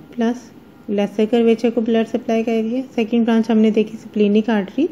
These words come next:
splenic आर्टरी ट्रैवल करती है from the posterior side of the stomach in tortuous mat-, अ, manner, और पहले तो ये स्प्लीन को ब्लड सप्लाई करेगी और इसी आर्टरी से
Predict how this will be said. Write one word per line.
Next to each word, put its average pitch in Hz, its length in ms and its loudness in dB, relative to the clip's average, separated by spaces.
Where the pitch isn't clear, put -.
splenic 233 400 6
आर्टरी 226 320 0
ट्रैवल 220 360 2
करती 220 420 0
है 233 260 0
from 208 200 2
the 214 140 -2
posterior 220 520 2
side 202 220 -2
of 196 160 -2
the 208 120 -2
stomach 202 340 -2
in 214 160 6
tortuous 214 580 0
mat-, 202 280 -2
अ, 208 240 -2
manner, 196 400 0
और 202 200 -2
पहले 208 280 4
तो 220 120 0
ये 196 400 2
स्प्लीन 190 400 0
को 208 100 -2
ब्लड 214 220 0
सप्लाई 214 380 -2
करेगी 214 380 0
और 196 80 -6
इसी 247 520 -2
आर्टरी 196 420 -2
से 226 340 2